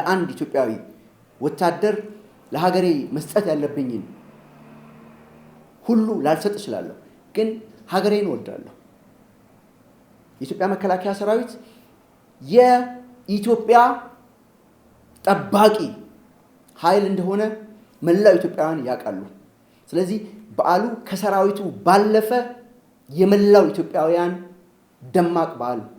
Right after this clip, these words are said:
እንደሚሆን ምንም ጥርጥር የለኝም። ኢትዮጵያውያን በያሉበት አውሮፓም አሜሪካም ያለው ጠቅላላ ለኢትዮጵያ መከላከያ ሰራዊት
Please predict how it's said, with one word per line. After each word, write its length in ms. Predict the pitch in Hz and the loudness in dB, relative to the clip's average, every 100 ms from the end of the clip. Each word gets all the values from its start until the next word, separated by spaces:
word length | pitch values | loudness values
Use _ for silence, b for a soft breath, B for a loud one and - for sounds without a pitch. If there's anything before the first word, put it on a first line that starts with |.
| - - | -20 -12
እንደሚሆን 480 | 131 151 175 175 185 185 B B | -6 -4 -4 -4 -6 -10 B B
ምንም 220 | - 185 | -6 -4
ጥርጥር 320 | 180 151 - | -4 -8 -6
የለኝም። 380 | 175 175 185 196 185 | -6 -4 -4 -4 -8
ኢትዮጵያውያን 600 | - 156 - 165 180 185 | -10 -8 -2 0 0 -2
በያሉበት 720 | 143 139 165 170 170 170 170 - - b b - | -6 -2 0 0 -2 -4 -4 -6 -20 b b -6
አውሮፓም 480 | 139 180 185 180 175 | -2 -2 0 0 0
አሜሪካም 480 | 139 175 175 175 156 | 0 0 0 -4 -4
ያለው 240 | 160 170 160 | -2 -2 -4
ጠቅላላ 400 | - 156 170 175 160 | -4 -2 0 -2 -2
ለኢትዮጵያ 340 | 151 - 160 | -4 -6 -6
መከላከያ 440 | 156 147 151 143 147 | -6 -4 -6 -6 -8
ሰራዊት 360 | 143 156 151 | -8 -8 -8